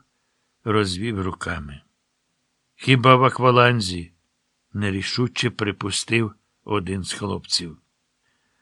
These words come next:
"В акваланзі крізь горло не пройдеш", — заперечив Юра.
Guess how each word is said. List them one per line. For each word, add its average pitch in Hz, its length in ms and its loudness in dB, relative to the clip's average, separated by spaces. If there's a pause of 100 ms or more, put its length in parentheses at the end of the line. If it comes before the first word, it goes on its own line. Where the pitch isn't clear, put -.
(240)
"В 113 140 2
акваланзі 131 800 4
крізь 123 360 0
горло 123 480 4
не 120 160 0
пройдеш", — 104 720 -2 (320)
заперечив 95 720 -4
Юра. 87 440 -10